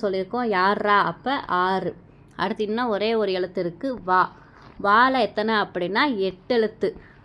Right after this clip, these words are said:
அப்ப எட்டு திசையிலையும் சுத்தி வா, அப்ப எட்டு அப்படின்னு சொல்லி இந்த மாதிரி ஞாபகம் வச்சுக்கிட்டீங்க அப்படின்னா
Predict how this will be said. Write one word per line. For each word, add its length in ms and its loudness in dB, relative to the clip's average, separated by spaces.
அப்ப 300 -2
எட்டு 220 -4
திசையிலையும் 480 0
சுத்தி 320 -4
வா, 140 6
அப்ப 240 -4
எட்டு 280 -2
அப்படின்னு 340 -4
சொல்லி 220 -2
இந்த 160 -4
மாதிரி 200 0
ஞாபகம் 260 4
வச்சுக்கிட்டீங்க 500 -4
அப்படின்னா 340 -4